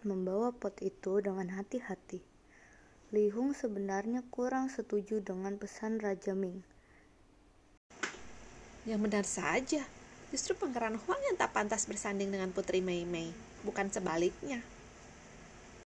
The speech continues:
Speaker 1: kata Li Hong dalam hati. Akhirnya, Li Hong menukar pot bunga yang dibawanya dengan pot bunga dari tanah liat, lalu mengisinya dengan kotoran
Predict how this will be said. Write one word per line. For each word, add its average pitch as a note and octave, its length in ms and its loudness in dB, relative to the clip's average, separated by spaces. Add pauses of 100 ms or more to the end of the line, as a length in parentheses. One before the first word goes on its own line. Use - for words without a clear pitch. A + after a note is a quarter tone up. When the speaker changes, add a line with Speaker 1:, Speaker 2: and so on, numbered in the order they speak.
(160)
Speaker 1:
kata A3+ 480 0
Li A3 240 2
Hong G#3 400 2
dalam A#3+ 320 2
hati. G#3 400 -2 (480)
Akhirnya, A3+ 880 4 (400)
Li A3+ 160 6
Hong C4+ 320 4
menukar A3+ 720 0 (160)
pot G#3 160 -2 (160)
bunga A3+ 400 4
yang G#3 320 4
dibawanya F#3+ 640 2 (320)
dengan F#3+ 320 0
pot - 320 2
bunga G3 400 2
dari F3+ 320 0
tanah G#3+ 400 0
liat, F#3 320 0 (880)
lalu G3 400 4
mengisinya G#3+ 720 4
dengan F#3 400 -2
kotoran G3+ 560 0